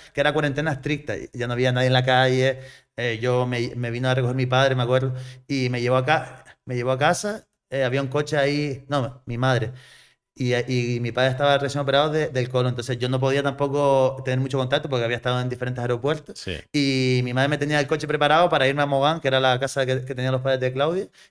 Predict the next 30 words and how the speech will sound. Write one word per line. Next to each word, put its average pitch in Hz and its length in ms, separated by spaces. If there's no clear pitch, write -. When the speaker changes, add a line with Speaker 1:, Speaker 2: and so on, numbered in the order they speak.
Speaker 1:
y 131 120
ya 127 140
me 135 120
fui 135 160
ahí 135 200
a 147 40
pasar 131 280
la, 123 360
la 123 120
cuarentena. 120 500
Y 113 80
fue 120 160
como, 113 500
"Uf, - 140
ya 127 80
estoy 131 160
en 127 60
casa, 147 360
ya 131 160
llegué 127 340
y 135 60
tal", 131 160
pero 110 160
fue 123 160
una, 127 640
un 135 140
viaje 139 200
de 143 100
vuelta 160 440
que 160 100